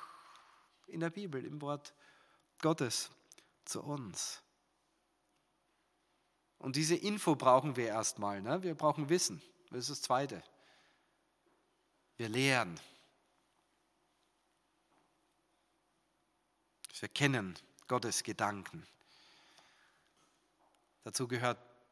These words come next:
persönliche Bibellese. Und ich würd sagen, wenn du anfängst zum Bibellesen, fang an im Neuen Testament mit den Evangelien.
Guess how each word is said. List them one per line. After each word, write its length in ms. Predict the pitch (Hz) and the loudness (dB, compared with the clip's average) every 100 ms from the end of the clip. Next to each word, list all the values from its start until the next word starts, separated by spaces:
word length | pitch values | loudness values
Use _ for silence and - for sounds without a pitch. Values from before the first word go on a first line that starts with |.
| _ _ | _ _
persönliche 800 | 123 104 135 165 170 160 160 151 - - - _ | -4 0 2 4 4 2 2 0 -4 -20 -20 _
Bibellese. 880 | 151 156 151 135 135 139 135 143 143 - - _ _ _ _ _ _ _ _ _ _ _ _ - - | 0 2 2 0 -2 -2 -2 -6 -8 -14 -20 _ _ _ _ _ _ _ _ _ _ _ _ -20 -18
Und 160 | 110 107 | -12 -12
ich 140 | - | -8
würd 160 | 113 101 - - | -8 -8 -10 -10
sagen, 500 | - 110 123 123 113 - - | -4 -2 -2 -6 -12 -16 -10
wenn 100 | 110 | -6
du 80 | |
anfängst 460 | 87 139 143 127 - | -4 -2 -2 -4 -4
zum 120 | 135 | -4
Bibellesen, 560 | 131 135 131 123 127 127 | -4 -4 -4 -4 -4 -6
fang 200 | 120 110 | -6 -6
an 160 | 127 | -8
im 80 | 117 | -6
Neuen 260 | 104 123 135 | -2 -2 -2
Testament 680 | 131 - 120 117 113 135 - _ - - - - - _ - | -4 -4 -6 -4 -6 -8 -12 _ -20 -20 -20 -20 -20 _ -14
mit 60 | 117 | -8
den 180 | 110 104 - - | -8 -10 -10 -4
Evangelien. 800 | 127 117 110 143 151 139 135 | -2 0 4 4 6 2 0